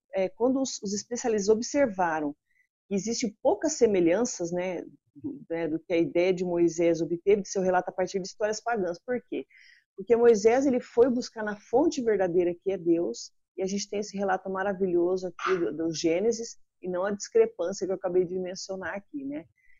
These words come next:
Então, assim, o meu conselho nessa manhã é pra que as pessoas estudem a palavra de Deus.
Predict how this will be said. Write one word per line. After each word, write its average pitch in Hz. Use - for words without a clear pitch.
Então, 226
assim, 254
o 208
meu 226
conselho 226
nessa 196
manhã 180
é 220
pra -
que 208
as 208
pessoas 214
estudem 226
a 196
palavra 156
de 156
Deus. 147